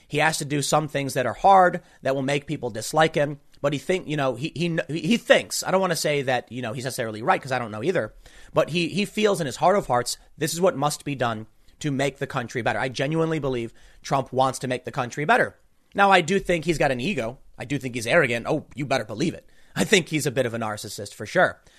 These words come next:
But I do think that he's driven by, he, he's motivated because he knows in, in his heart of hearts, "I can do this. I can fix this. I really can make this country better." That means when you're motivated by these things, he's actually gonna say, "Yeah,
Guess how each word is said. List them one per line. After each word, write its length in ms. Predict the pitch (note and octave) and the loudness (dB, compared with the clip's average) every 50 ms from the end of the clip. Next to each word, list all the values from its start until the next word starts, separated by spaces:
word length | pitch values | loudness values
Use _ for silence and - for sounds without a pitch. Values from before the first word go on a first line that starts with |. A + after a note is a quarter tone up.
| - - _ _ - - | -20 -20 _ _ -2 2
But 100 | F3 F#3+ | 4 4
I 80 | F#3+ | 4
do 200 | F#3 C#3 G#3+ A#3+ | 4 4 0 0
think 320 | - - G#3+ G3 F#3+ F3+ - | 0 0 0 0 0 2 2
that 140 | E3 D#3 C#3 | 0 0 0
he's 180 | D#3 D3 - | 0 -4 -2
driven 260 | - F#3 F#3 F3 F3+ | 0 0 2 2 2
by, 140 | D#3+ D3+ C3+ - | 0 0 0 0
he, 140 | C3+ D3 | -2 -4
he's 200 | C3 A2+ D3+ B2+ | -2 -2 -4 -2
motivated 540 | B2+ C#3+ F3 G#3+ G#3 E3+ D#3+ D3+ C#3+ C#3+ C3+ _ _ _ _ _ _ - | 2 4 4 4 4 4 2 2 2 0 -4 _ _ _ _ _ _ -6
because 260 | C#3+ - E3 D3 - | 0 0 0 0 0
he 140 | D#3+ D3+ C#3+ | -2 -2 -2
knows 680 | C#3 C#3 D3+ F3+ F#3+ D#3 A2+ G2 F#2+ G2 - - - - | 2 4 6 6 6 6 4 2 -4 -6 -6 -6 -6 -4
in, 160 | A#2+ C3 - | -6 -6 -4
in 120 | - C3 D#3 | -4 -4 -2
his 100 | D#3+ F3 | 0 2
heart 160 | F3+ F3+ F#3 | 4 4 2
of 80 | F3+ | 2
hearts, 260 | - A#2+ A2+ - - - - - - - - | 0 -2 -2 -4 -8 -12 -14 -20 -14 -4 0
"I 200 | B2+ D3 F3+ F#3+ | 2 4 4 4
can 160 | - G3+ F3 | 2 0 0
do 140 | D3 D3+ D3 | 0 -2 -2
this. 160 | C3+ C3+ - - | -2 -2 -2 0
I 140 | - D3+ D#3 | 2 2 2
can 160 | - F3+ D#3 | 2 -2 -4
fix 240 | C#3 - C#3 C3 - | -2 -2 -4 -4 -4
this. 120 | C3+ A#2+ | -6 -6
I 120 | - - C3 | -2 -2 -2
really 360 | A#2 G#2+ C3 D3+ C#3+ D3 C#3 | -2 -2 -2 -2 -2 -4 -4
can 240 | - - C3+ B2+ A#2 | -4 -6 -6 -4 -4
make 140 | B2 A#2+ - | -6 -8 -8
this 120 | G#2+ - | -8 -8
country 300 | - C3+ A#2+ - - A#2 | -6 -8 -8 -6 -6 0
better." 360 | A2 F3 G#3 F3+ D3 C3+ - - _ _ - - | 2 4 4 4 2 -2 -6 -14 _ _ -20 -12
That 300 | - A2+ E3 A3 A3 - | -2 2 2 2 2 0
means 400 | A3 B3 A#3+ F3 A#2 G#2 - - - | -2 -2 -2 -2 -4 -6 -10 -12 -10
when 140 | - C#3 C#3+ | -8 -6 -4
you're 80 | D3 C#3+ | -2 0
motivated 440 | C3+ E3 G#3+ A3+ F#3+ G3+ D#3 D3 | 2 2 2 4 2 0 -2 0
by 120 | C3 C3 B2 | 0 0 0
these 220 | A2+ A2+ G#2+ - | 0 -4 -6 -6
things, 360 | - A2 A2+ B2+ F3 - - - - - - - | -6 -6 -8 -6 -8 -10 -10 -12 -16 -20 -14 -6
he's 220 | - F#3 G3 D3 - - | -2 0 0 0 0 2
actually 420 | D#3+ E3+ F#3 - - G3 F3 F3 | 2 2 2 2 0 -2 -2 0
gonna 200 | D#3+ E3 D#3+ D3+ | 0 0 0 0
say, 340 | - - E3+ E3+ D#3+ C#3 - - - - - - - - - - - - - - | 2 2 4 4 2 2 -2 -8 -20 -20 -20 -20 -20 -20 -14 -12 -10 -10 -8 -4
"Yeah, 280 | - - C3+ B2 - | 0 2 2 2 0